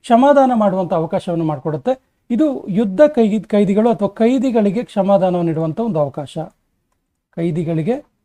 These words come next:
ಅವರ ನಡವಳಿಕೆಯನ್ನು ನೋಡಿಕೊಂಡು ಕ್ಷಮಾದಾನ ಮಾಡುವಂಥ ಅವಕಾಶವನ್ನ ಸಂವಿಧಾನ ಆರ್ಟಿಕಲ್ ಸೆವೆಂಟಿ ಟೂ ಅಲ್ಲಿ ರಾಷ್ಟ್ರಪತಿಯವರಿಗೆ ನೀಡುತ್ತೆ. ರಾಷ್ಟ್ರಪತಿ ಹುದ್ದೆಗೆ ಸ್ಪರ್ಧಿಸಲು ಕನಿಷ್ಠ ವಯೋಮಿತಿ ಎಷ್ಟಿರಬೇಕು? ಸರಿಯಾದ ಉತ್ತರ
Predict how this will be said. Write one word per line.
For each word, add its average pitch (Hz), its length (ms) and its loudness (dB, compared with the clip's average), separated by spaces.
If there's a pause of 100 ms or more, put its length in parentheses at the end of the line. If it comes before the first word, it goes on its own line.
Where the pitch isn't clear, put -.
(440)
ಅವರ 190 180 4
ನಡವಳಿಕೆಯನ್ನು 196 720 2
ನೋಡಿಕೊಂಡು 180 480 0 (1040)
ಕ್ಷಮಾದಾನ 196 680 2
ಮಾಡುವಂಥ 165 460 0
ಅವಕಾಶವನ್ನ 165 680 -2
ಸಂವಿಧಾನ 170 480 -2
ಆರ್ಟಿಕಲ್ 165 420 -4
ಸೆವೆಂಟಿ 180 380 -2
ಟೂ 165 160 -4
ಅಲ್ಲಿ 196 260 -2 (360)
ರಾಷ್ಟ್ರಪತಿಯವರಿಗೆ 175 680 0
ನೀಡುತ್ತೆ. 139 580 -10 (2250)
ರಾಷ್ಟ್ರಪತಿ 254 500 6
ಹುದ್ದೆಗೆ 247 340 2
ಸ್ಪರ್ಧಿಸಲು 220 640 0
ಕನಿಷ್ಠ 240 440 0
ವಯೋಮಿತಿ 202 580 0
ಎಷ್ಟಿರಬೇಕು? 165 680 -4
ಸರಿಯಾದ 175 300 -2
ಉತ್ತರ 160 200 -4